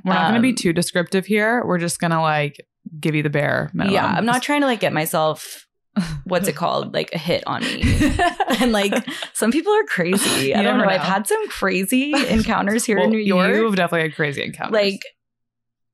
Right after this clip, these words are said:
Speaker 2: a man showing up at my apartment on a Wednesday at midnight, not
Speaker 1: Mm-hmm.
Speaker 2: leaving.
Speaker 1: <laughs> Claiming he was bleeding.
Speaker 2: Claiming he was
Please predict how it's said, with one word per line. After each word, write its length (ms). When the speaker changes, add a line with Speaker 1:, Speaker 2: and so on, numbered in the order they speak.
Speaker 2:
a 120
man 320
showing 340
up 280
at 140
my 160
apartment 680
on 120
a 60
Wednesday 420
at 80
midnight, 600
not 300
Speaker 1:
Mm-hmm. 80
Speaker 2:
leaving. 500
Speaker 1:
<laughs> 300
Claiming 300
he 100
was 140
bleeding. 400
Speaker 2:
Claiming 260
he 80
was 220